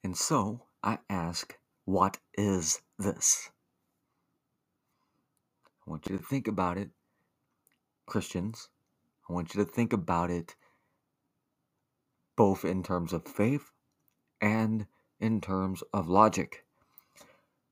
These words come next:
Put those two things together like you're supposed to do. Weigh them against each other.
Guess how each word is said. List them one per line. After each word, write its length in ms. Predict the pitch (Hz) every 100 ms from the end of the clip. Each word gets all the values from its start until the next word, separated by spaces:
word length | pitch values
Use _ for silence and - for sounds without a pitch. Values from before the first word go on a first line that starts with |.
| _ _ _ _ _ _ _ _ _
Put 200 | - -
those 200 | 104 101
two 160 | - 135
things 380 | - 131 143
together 480 | 160 135 127 104 107 104 _ 92
like 160 | 85
you're 80 | -
supposed 640 | - 82 - - 98 -
to 80 | -
do. 400 | 87 131 123 98 _ _ _ _ _
Weigh 200 | - 98
them 200 | 110 113
against 380 | 101 107 104 -
each 180 | 95 -
other. 360 | 98 98 95